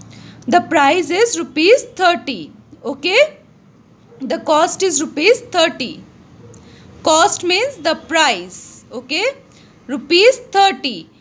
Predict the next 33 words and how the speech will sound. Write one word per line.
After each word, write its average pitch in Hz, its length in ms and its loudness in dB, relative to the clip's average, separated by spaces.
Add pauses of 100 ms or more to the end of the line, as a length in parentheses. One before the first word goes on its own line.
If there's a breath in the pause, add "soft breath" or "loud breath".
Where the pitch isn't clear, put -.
(360 soft breath)
Arun 440 460 0
gives 320 340 -2
the 349 120 -2
shopkeeper 330 1000 -2
rupees 320 540 -4
fifty. 311 640 -2 (400 soft breath)
Arun 370 420 0
gave 330 320 0
how 294 240 -2
much, 392 280 -2
children? 349 360 -2 (400 soft breath)
Rupees 349 580 0
fifty 381 540 -2
to 359 180 -4
the 359 140 -2
shopkeeper. 277 800 -4 (120)
Okay, 392 240 0
because 330 560 2 (300 loud breath)
he, 277 280 -2
Arun 294 360 0
did 247 160 -2
not 359 280 2
have 311 240 0
rupees 302 360 -6
thirty 254 420 -4
as 269 160 -2
a 233 80 -6
change. 285 560 0 (240 loud breath)
So - 160 -2
Arun 254 400 0
gave 285 260 -2
rupees 349 540 0
fifty. 415 720 -8